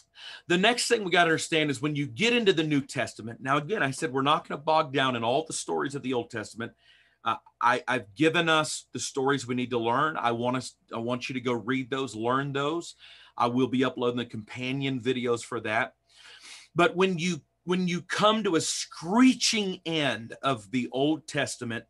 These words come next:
there's a period of time, uh, most scholars put it at a, at a, an approximate rounded up four hundred years where we have nothing that is written. And this is called the intertestamental period.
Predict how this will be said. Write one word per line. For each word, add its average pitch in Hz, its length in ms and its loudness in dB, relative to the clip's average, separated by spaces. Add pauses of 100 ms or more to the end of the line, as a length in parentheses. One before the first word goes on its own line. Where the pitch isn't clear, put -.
(680)
there's 160 280 4
a 175 100 4
period 226 500 -4
of 156 180 -6
time, 127 600 0 (380)
uh, 107 280 -2
most 165 420 2
scholars 139 800 2 (500)
put 165 200 0
it 151 120 2
at 139 160 4
a, 120 280 -2 (340)
at 131 180 0
a, 120 200 0
an 127 140 -2
approximate 151 1160 0
rounded 135 640 2
up 127 320 0
four 139 320 0
hundred 120 480 -6
years 113 560 -4 (380)
where 127 120 0
we 127 120 0
have 120 220 -2
nothing 123 560 -2
that 117 180 0
is 107 140 -6
written. 110 460 -2
And 104 120 -10
this 127 160 -6
is 127 100 -10
called 123 520 -2
the 120 160 -8
intertestamental 110 1200 -8
period. 113 480 -6